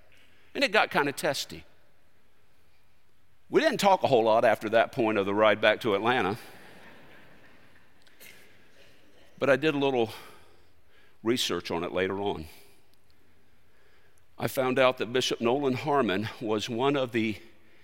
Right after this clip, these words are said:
eight clergy members in Birmingham, Alabama, who wrote an open letter to Doctor Martin Luther King to tell him that you need to slow down.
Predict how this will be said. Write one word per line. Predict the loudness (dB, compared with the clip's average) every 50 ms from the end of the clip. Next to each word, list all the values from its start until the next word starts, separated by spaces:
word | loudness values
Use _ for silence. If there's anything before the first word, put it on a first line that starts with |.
| -20 -20 -20 -20 -6 0
eight | 2 2 2 2 0 -2 -8 -14
clergy | -10 -6 -4 -2 -2 -2 -2 -2 -2 -2
members | 0 0 0 0 -2 -2 -2 -2 -2 -2 -2 -4 -6 -8 -10 -8 -4
in | -4 -2 -2 -2
Birmingham, | -2 -2 -2 -2 -4 -4 -4 -2 -2
Alabama, | -2 -2 -2 -2 -2 -2 -4 -4 -4 -4 -4 -4 -6 -8 -12 -18 -20 -20 -20 -20 -20 -20 -20 -20 -20 -20 -20 -20 -20 -20 -20 -20 -20 -20 -10 -6
who | -6 -4
wrote | 0 2 2 2 2
an | 0 -2 -2 0
open | 0 0 0 0 -2 -2 0
letter | 0 0 0 0 -2
to | -2 -4 -4
Doctor | -2 -2 -2 -2 -2 -6
Martin | -4 -4 -4 -4 -2 -2
Luther | -4 -4 -4 -6 -10 -10
King | -10 -10 -8 -6 -6 -6 -6 -8 -10 -14 -18 -20 -20 -20 -20 -20 -20 -20 -20 -20 -20 -20 -20 -20 -20 -20 -20 -20 -20 -20 -18 -6
to | -4 -4 -4
tell | -2 -4 -4 -2 0 0 0
him | -2 -2 -2 0 0 0 0 0 -2
that | -2 -4 -4 -6 -10 -16 -20 -20 -20 -20 -20 -20 -20 -20 -20 -20 -18 -10
you | -6 -4 -2
need | 0 2 2 0 0 -2
to | -4 -6
slow | -6 -6 -6 -6 -6 -6
down. | -6 -8 -10 -12 -12 -14 -16